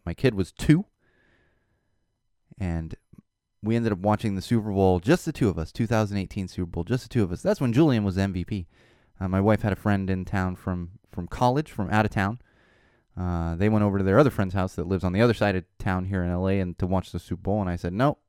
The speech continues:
it's a Patriots Super Bowl. Uh, I wanna watch it at home, so we're gonna stay, I'm gonna stay here and watch it with Zoe. You go have fun." And, uh, and that was the day that,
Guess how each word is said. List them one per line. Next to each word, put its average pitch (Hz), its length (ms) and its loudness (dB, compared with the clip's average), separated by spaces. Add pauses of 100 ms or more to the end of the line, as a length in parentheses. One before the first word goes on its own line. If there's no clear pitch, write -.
(160)
it's - 100 -20
a - 60 -20
Patriots 110 380 -8
Super 104 160 -8
Bowl. 120 180 -8 (720)
Uh, 82 160 -12 (100)
I 90 40 -8
wanna 90 160 -4
watch 95 180 -2
it 95 60 0
at 85 80 0
home, 147 200 0 (100)
so - 160 -4
we're 92 120 0
gonna 87 100 -2
stay, 101 260 2
I'm 92 100 -2
gonna 90 80 -2
stay 104 180 0
here 113 160 2
and 95 120 0
watch 90 180 0
it - 20 2
with 92 140 0
Zoe. 123 280 4
You 95 140 -4
go 98 180 2
have 104 160 0
fun." 131 280 0 (840)
And, 90 320 -6
uh, 87 240 0
and 95 160 -2
that 101 140 4
was 113 160 0
the 110 100 0
day 110 280 4
that, 117 200 2